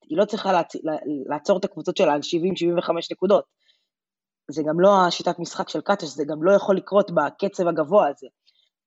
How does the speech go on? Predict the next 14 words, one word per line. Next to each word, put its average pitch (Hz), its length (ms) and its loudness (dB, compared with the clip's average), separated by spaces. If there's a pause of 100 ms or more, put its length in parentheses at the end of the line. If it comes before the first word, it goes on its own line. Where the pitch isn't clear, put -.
(100)
היא - 80 -14
צריכה - 200 0
לשמור 240 440 0
בצורה 185 580 -4 (880)
סבירה, 208 380 -4 (720)
כדי 190 180 -6
לנצח 190 360 -4
משחקים. 156 460 -14 (640)
אה, 151 220 -6
אני 165 120 -8
אפילו 254 220 -2
לא 247 60 4
אומרת 233 280 0
טובה, 170 260 0